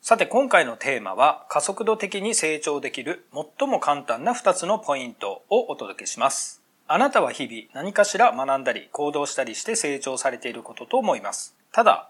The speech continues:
もっとぐっと成長したいと思ったことはないでしょうか？今回は加速度的に成長できるお話です。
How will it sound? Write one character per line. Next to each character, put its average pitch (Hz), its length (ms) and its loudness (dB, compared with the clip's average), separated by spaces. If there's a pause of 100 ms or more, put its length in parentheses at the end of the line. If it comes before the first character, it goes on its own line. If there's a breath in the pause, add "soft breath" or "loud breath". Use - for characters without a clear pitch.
(120)
も - 140 6
っ 294 100 -14
と 117 300 -6 (220)
ぐ 226 100 2
っ 277 40 4
と - 300 -4
成 202 240 2
長 196 160 2
し 185 80 -2
た 190 100 6
い 170 60 4
と 156 60 -4
思 135 140 -4
っ - 20 -20
た 139 80 0
こ 123 80 0
と 190 100 0
は 233 80 4
な 185 120 4
い 127 40 0
で 117 80 -8
し - 100 -4
ょ 101 100 -14
う - 20 -20
か？ - 180 -8 (300)
今 269 200 4
回 117 180 2
は 117 260 2
加 156 140 -2
速 214 240 -2
度 226 140 2
的 208 260 -4
に 247 160 -2
成 156 240 -2
長 160 220 0
で 147 100 -4
き 147 100 -6
る 196 80 0
お 254 60 2
話 135 320 0
で - 120 -10
す。 - 260 -10